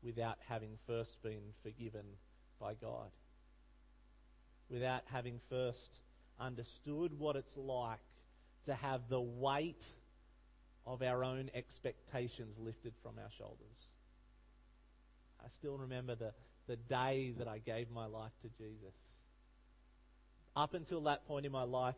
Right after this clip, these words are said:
I'd been trying to justify myself. I'd been trying to make a name for myself. I'd been try-, it was all about me. I'd built up these expectations. I'd built up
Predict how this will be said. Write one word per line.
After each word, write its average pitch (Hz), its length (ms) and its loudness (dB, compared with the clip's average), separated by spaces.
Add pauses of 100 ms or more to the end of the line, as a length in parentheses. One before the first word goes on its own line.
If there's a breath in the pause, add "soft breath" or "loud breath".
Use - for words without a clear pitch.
I'd 131 180 4
been 127 160 0
trying 143 280 0
to 123 80 0
justify 120 680 0
myself. 107 460 -6 (1120)
I'd 127 160 2
been 139 220 2
trying 156 440 2
to 151 160 -2
make 151 280 4
a 147 80 4
name 135 480 2
for 135 100 -2
myself. 110 540 -2 (680 soft breath)
I'd 135 160 2
been 143 220 2
try-, 151 240 0
it 147 80 4
was 156 160 0
all 214 240 8
about 160 320 8
me. 156 400 4
I'd 135 260 2
built 196 320 8
up 185 300 6 (320 loud breath)
these 151 260 2
expectations. 170 920 2
I'd 143 200 6
built 196 240 10
up 170 180 8